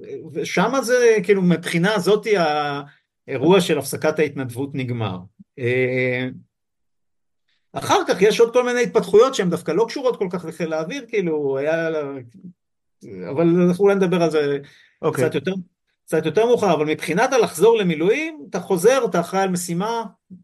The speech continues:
Speaker 1: אה, אתה עובד, אה, זה,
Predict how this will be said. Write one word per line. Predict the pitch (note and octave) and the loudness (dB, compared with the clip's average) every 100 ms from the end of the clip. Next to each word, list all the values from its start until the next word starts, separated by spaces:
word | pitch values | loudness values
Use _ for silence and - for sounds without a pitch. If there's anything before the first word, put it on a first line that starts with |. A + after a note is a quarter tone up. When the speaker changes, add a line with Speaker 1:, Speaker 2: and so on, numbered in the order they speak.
| D#3 | -14
Speaker 1:
אה, | D3+ D#3+ D#3 D#3 D3+ D3+ D3+ D3 D3 C#3+ C#3+ D3 D3 _ _ _ _ _ _ | -8 -6 -4 -4 -4 -6 -6 -6 -4 -4 -4 -6 -14 _ _ _ _ _ _
אתה | C#3 C3+ C3 C3 C3+ C3+ C3 | -4 0 2 2 -2 -4 -6
עובד, | - C3+ D3 F#3+ E3+ | -4 0 2 4 4
אה, | E3 D3+ C#3+ | 6 6 4
זה, | G3 A3 | 4 4